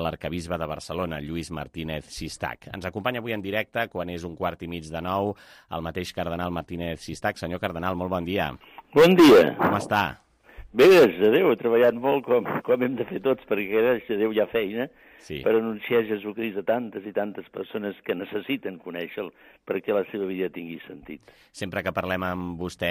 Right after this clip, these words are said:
Speaker 1: hi ha molts temes per tractar, però avui ens centrarem en aquesta celebració de diumenge, on d'una banda
Speaker 2: Sí.
Speaker 1: l'arxidiòcesi de Barcelona i l'Església de Catalunya en general celebra el primer aniversari de la històrica
Speaker 2: Sí.
Speaker 1: visita del Sant Pare.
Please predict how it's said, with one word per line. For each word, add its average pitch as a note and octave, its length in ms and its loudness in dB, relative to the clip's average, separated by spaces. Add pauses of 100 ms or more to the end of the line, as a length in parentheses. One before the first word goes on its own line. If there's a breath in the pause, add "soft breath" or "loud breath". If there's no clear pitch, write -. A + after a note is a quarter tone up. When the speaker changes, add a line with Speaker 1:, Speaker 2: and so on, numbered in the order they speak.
Speaker 1:
hi F#2 80 -4
ha F2+ 80 -2
molts F2 320 -6
temes E2+ 260 -6
per - 140 -10
tractar, F#2+ 320 -6
però G#2 140 -6
avui G2+ 160 -6
ens G#2 100 -8
centrarem G2 480 -4 (540 loud breath)
en F#2 180 -6
aquesta F#2 320 -4
celebració F2+ 640 -4
de F2 160 -2 (240)
diumenge, G2 560 -4
on F2+ 320 -2
d'una G2 160 -2
banda F#2 480 -2
Speaker 2:
Sí. - 320 -20
Speaker 1:
l'arxidiòcesi F2+ 640 -6
de F2+ 160 -4
Barcelona G2 340 -4
i F#2 60 -4
l'Església F2 480 -4
de F2 140 -4
Catalunya F#2 340 -4
en F2 80 -10
general F2+ 240 -2
celebra F2+ 340 -4
el F#2 60 -2
primer F#2 300 -4
aniversari F#2 420 -4
de F#2 60 -2
la F2 100 -4
històrica F#2 400 -6
Speaker 2:
Sí. F2 60 -4
Speaker 1:
visita E2+ 280 -6
del E2 140 -6
Sant E2+ 220 -6
Pare. D#2 260 0